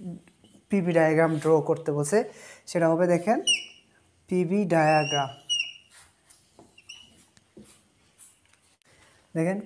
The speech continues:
পিভি ডায়াগ্রামটা এরকম হবে। আমাদের এই পিভি ডায়াগ্রাম আমি আঁকছি, দেখেন পিভি ডায়াগ্রাম এটা। এবার দেখেন আমি একটা স্যাচুরেটেড ডোম আঁকছি।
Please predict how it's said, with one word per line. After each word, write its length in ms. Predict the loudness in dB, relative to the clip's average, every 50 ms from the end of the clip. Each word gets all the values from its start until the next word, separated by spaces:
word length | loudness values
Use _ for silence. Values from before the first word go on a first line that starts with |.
| -12 -8
পিভি 320 | -6 -4 -4 -2 -2 -2 0
ডায়াগ্রামটা 760 | 2 2 2 2 2 2 2 0 0 0 0 0 -2 -2 -2 -4
এরকম 400 | -6 -4 -4 -4 -4 -4 -6 -6 -6
হবে। 260 | -4 -2 -2 -4 -4 -8 -12 -20 -20 -20 _ _ _ _ _ _ -4
আমাদের 500 | 0 4 4 4 6 6 6 6 4 4
এই 180 | 6 6 6
পিভি 340 | 6 4 4 2 4 4 6
ডায়াগ্রাম 380 | 8 8 8 8 6 4 4 4
আমি 280 | 2 0 0 0 0
আঁকছি, 600 | 0 0 -2 -4 -6 -4 -2 -2 -2 -2 -6 -12 -20 -20 -20 -20 _ _ _ -20 -18 -12 -10
দেখেন 320 | -10 -8 -8 -6 -6 -8 -8 -12 -16 -20 _ _ _ _ _ _ _ _ _ _
পিভি 520 | -6 -4 -2 -2 -2 -2 -2 -2 0 0 2
ডায়াগ্রাম 440 | 2 2 2 0 0 -2 -6 -6 -8 -12 -20 _ _ _ _ _ _ _ _ _ _ _ _ _ _ _ _ _ _ _ _ _ _ _ -14
এটা। 220 | -12 -10 -10 -10 -12 -14 -18 _ _ _ _ _ _ _ _ _ _ _ _ _ -2 0
এবার 220 | 4 4 4 2 2 -2
দেখেন 240 | -4 -4 -4 -8 -12 -12 _ _ _ _ -8
আমি 180 | -6 -4 -2 -2
একটা 240 | -2 2 2 2 2
স্যাচুরেটেড 540 | 2 -2 -4 -2 -2 -2 0 0 -2 -2
ডোম 160 | -2 -2 -2 -2
আঁকছি। 300 | -2 -2 -6 -10 -12